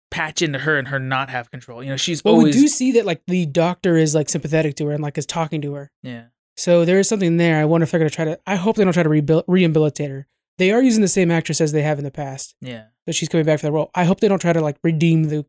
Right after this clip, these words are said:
Speaker 2: Borg Queen. She is constant, constant evil.
Speaker 1: Yeah.
Speaker 2: She needs to stay that way. And she's
Speaker 1: Yeah.
Speaker 2: awesome because of it.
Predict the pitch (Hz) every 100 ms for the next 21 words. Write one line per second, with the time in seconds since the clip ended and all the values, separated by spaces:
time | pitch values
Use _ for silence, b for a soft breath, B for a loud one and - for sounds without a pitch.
0 | - 160 151 - 143 139 - _ _ _
1 | _ - - 214 214 190 175 160 - _
2 | - 180 175 - 170 175 - - _ -
3 | 220 220 190 - 170 147 143 - - 135
4 | 170 175 147 - 156 147 139 135 175 180
5 | 175 180 160 - 156 147 131 127